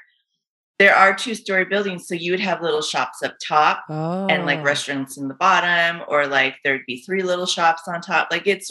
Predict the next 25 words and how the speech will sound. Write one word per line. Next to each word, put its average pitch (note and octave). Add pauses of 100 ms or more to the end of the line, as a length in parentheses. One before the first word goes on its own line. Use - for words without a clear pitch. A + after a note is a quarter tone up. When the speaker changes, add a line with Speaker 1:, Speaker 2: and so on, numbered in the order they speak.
Speaker 1:
really A3+
compact, D3
but E3
it F3
was, E3+
like, E3
that D#3+
was E3+
the D3+
charm C#3
of D3
it. F3
Speaker 2:
Mm-hmm. E3 (1120)
Speaker 1:
Um, C3+ (520)
let's -
see. F3+
Speaker 2:
Feels D#3+
Speaker 1:
Just D#3
Speaker 2:
really D3+
Speaker 1:
a D3+
Speaker 2:
old D3+
world. D3 (100)
Speaker 1:
Yeah, D3+
it F#3
does. G#3+